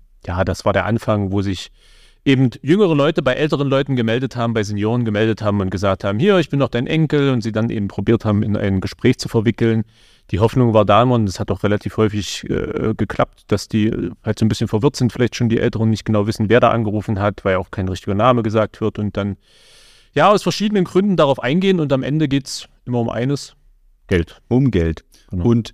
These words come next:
Speaker 2: ich hab das, als ich dazu zum ersten Mal recherchiert hab, für so eine bisschen kuriose Spielart von Betrug gehalten, aber wenn man sich die Zahlen des Landeskriminalamtes anguckt, hat das echt an Volumen und an, an Bedeutung gewonnen. Also ich hab's mir mal rausgesucht,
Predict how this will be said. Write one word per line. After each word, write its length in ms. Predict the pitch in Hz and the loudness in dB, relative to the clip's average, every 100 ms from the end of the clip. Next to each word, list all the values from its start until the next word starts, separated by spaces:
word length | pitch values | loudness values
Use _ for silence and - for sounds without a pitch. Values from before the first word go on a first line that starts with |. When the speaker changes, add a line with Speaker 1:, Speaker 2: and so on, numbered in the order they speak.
| _ | _
Speaker 2:
ich 140 | - 120 | -4 -4
hab 120 | - | 2
das, 260 | 143 - - - | 0 0 -12 -6
als 240 | 98 - | -6 -4
ich 260 | 95 - - | -8 -10 -10
dazu 300 | 87 - 90 | -10 -6 -4
zum 160 | 85 | -2
ersten 240 | 71 101 117 | -2 -2 0
Mal 80 | 104 | 0
recherchiert 420 | 104 104 117 107 | -2 -2 -2 -2
hab, 160 | 98 | -6
für 160 | - 95 | -4 -2
so 160 | 90 85 | -2 -2
eine 380 | 76 95 104 | 0 0 0
bisschen 340 | 95 101 - 101 | -2 -2 0 0
kuriose 540 | 110 98 90 104 101 | 0 0 0 0 -2
Spielart 640 | - 117 120 - 95 101 - | -4 -2 0 2 2 0 -4
von 600 | - - 101 98 98 104 | -6 -2 0 0 -2 -2
Betrug 380 | 98 92 - 131 | -4 -4 -6 -4
gehalten, 460 | 113 104 110 117 123 | -2 0 0 -2 -4
aber 240 | 101 98 | 0 0
wenn 100 | 95 | 0
man 140 | 92 90 | -2 -4
sich 160 | 87 | -6
die 340 | - 87 85 90 _ _ | -8 -6 -6 -10 _ _
Zahlen 460 | - 101 107 98 95 | -2 0 2 0 -2
des 220 | 85 - | -4 -2
Landeskriminalamtes 920 | 92 101 95 - 92 92 117 104 90 | 0 0 -2 -2 0 2 0 0 -4
anguckt, 420 | - 98 - 127 - - _ _ | -4 -4 -2 -6 -10 -20 _ _
hat 200 | - - | -10 -4
das 240 | 98 90 - - | -4 -4 -10 -2
echt 380 | 113 - - | -2 -2 -6
an 300 | 101 95 92 | -2 0 2
Volumen 440 | 98 98 127 117 104 | 0 2 2 2 0
und 320 | 101 87 - | -2 -6 -4
an, 240 | 95 85 - | -4 -2 -2
an 120 | 90 | -4
Bedeutung 460 | 87 87 92 123 98 | -2 0 0 2 0
gewonnen. 400 | 85 90 92 78 | 0 -2 -2 -2
Also 160 | 85 80 | -4 -2
ich 80 | 80 | -4
hab's 160 | 104 | -2
mir 80 | - | 0
mal 100 | 90 | 0
rausgesucht, 640 | 87 113 - 127 139 139 | 0 -4 -4 -4 -4 -6